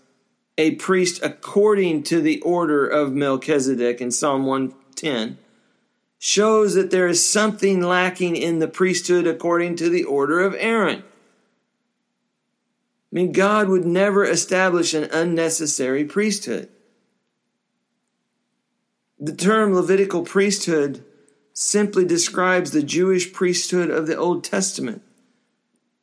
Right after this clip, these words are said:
It is called Levitical because of the, most of the instructions in the Old Testament priesthood are found in the book of Leviticus. Under it, the people received the law.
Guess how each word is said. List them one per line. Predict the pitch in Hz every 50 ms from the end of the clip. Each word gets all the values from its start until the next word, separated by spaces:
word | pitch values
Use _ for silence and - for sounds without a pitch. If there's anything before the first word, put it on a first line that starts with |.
| -
It | - 170
is | 180 175
called | - - 196 196 196 185 170
Levitical | 175 156 143 175 190 202 202 196 - 185 180 160
because | 151 170 170 - 180 175 175 160
of | 170 170 151
the, | 160 165 147 147 - - - _ _ _ _ _ _ _ _ - - 69 -
most | - 170 202 202 196 190
of | 190 175
the | 190
instructions | 175 160 151 - - - 208 202 202 196 - - 185 170 160 160 151 143 131
in | 147 151 170
the | 175 170 175
Old | 180 175 170 -
Testament | - - 208 214 202 - - 156 165 156 - -
priesthood | - - 170 156 147 147 - 165 156 147
are | 143 139
found | 147 - 180 185 185 180 175 165
in | 156 151
the | 147
book | 143 151 165 160 -
of | 156 160
Leviticus. | 185 180 202 214 214 214 - - 117 87 - - - - - _ _ _ _ _ _ _ _ _ _ _ _ _ _ _ _ _ _ _ _ _ _ _ _ _ _ _ _ _ _ _ _ _ _ _ _ _ _ _ _ _ _ _ _ _ _ _ _ _ _ _ _ _ _ _ -
Under | 175 214 240 220 190 151 131
it, | 135 156 160 -
the | 165
people | 165 - 180 175 170 - 175 165
received | 160 165 156 - - - 156 156 156 147 135
the | 143 147
law. | 139 143 143 139 123 107 87 -